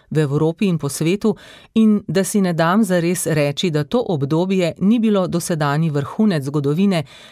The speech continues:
česar kot zgodovinar nikakor ne bi smel početi. Ko imenujem leto devetnajststo enaindevetdeset čas prostosti,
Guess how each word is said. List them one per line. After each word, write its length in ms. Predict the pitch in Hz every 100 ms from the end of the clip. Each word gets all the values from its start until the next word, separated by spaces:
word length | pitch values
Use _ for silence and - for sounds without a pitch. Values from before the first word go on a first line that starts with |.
| -
česar 400 | - 190 202 180
kot 160 | - 143
zgodovinar 680 | 151 143 147 170 151 143
nikakor 540 | 165 160 156 131 147 139
ne 160 | 139
bi 100 | 123
smel 300 | 131 - 131
početi. 540 | 123 147 - 151 127 110 _ _ _ - - _ -
Ko 140 | 277
imenujem 580 | 269 254 233 254 254 156
leto 320 | 147 151 160
devetnajststo 680 | 208 160 170 - 190 - 180 -
enaindevetdeset 1120 | 147 151 180 175 147 139 160 175 - 175 -
čas 340 | - 180 180 -
prostosti, 800 | - 147 - 180 185 - 135